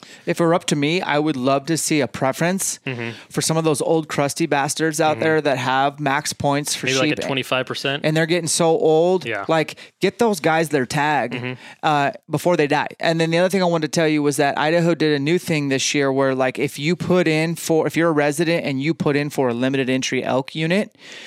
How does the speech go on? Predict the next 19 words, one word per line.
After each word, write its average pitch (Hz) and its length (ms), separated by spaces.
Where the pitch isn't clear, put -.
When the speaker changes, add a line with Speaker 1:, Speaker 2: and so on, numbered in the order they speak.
Speaker 1:
you 135 280
have 175 300
to 175 120
wait 151 500
five 147 720
days 151 720
when 143 300
elk 143 240
tags 135 300
go 139 260
on 123 220
sale 127 400
because 135 320
a 139 40
lot 131 160
of 143 60
zones 151 640
or 120 160
regional 135 640